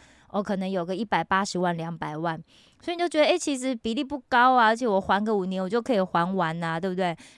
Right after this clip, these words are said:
然后又可以满足我自己小小的梦想，而且我也是在强迫我自己储蓄啊，对不对？这样不是很好吗？皆大欢喜啊，对不对？<laughs> 一旦大家要注意一件事哦，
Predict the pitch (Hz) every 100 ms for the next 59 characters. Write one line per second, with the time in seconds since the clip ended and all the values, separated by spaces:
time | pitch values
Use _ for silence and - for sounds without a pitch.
0 | - 247 339 330 254 247 254 240 196 202
1 | 220 202 285 202 185 208 202 208 180 185
2 | 254 202 180 170 160 - - 285 359 311
3 | - - - 453 320 415 - - 427 -
4 | 277 311 403 233 - 277 - - 247 302
5 | 392 320 269 311 320 320 277 427 359 320
6 | 427 302 269 - 233 247 269 320 320 269
7 | 269 247 262 - 196 196 185 208 190 196
8 | - _ 285 - - - 359 440 381 359
9 | 330 330 311 - 370 262 269 226 185 180
10 | 214 180 - 175 165 -